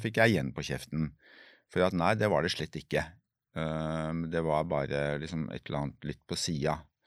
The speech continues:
Og så, og så har det jo vært en veldig stor diskusjon rundt, eh, legemiddelassistert behandling, om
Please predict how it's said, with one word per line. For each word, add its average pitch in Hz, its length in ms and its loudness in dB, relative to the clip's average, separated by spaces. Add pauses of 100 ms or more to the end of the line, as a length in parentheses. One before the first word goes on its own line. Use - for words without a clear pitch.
(160)
Og 110 160 -2
så, - 100 -6
og - 160 -6
så 143 140 -4
har 120 100 4
det 107 80 2
jo 107 80 0
vært - 420 -6 (280)
en 104 180 2
veldig 87 320 2
stor - 160 -6
diskusjon 98 560 -2
rundt, 82 640 -2 (180)
eh, 80 880 0
legemiddelassistert 69 840 -4 (100)
behandling, 73 540 -4 (100)
om 73 300 -2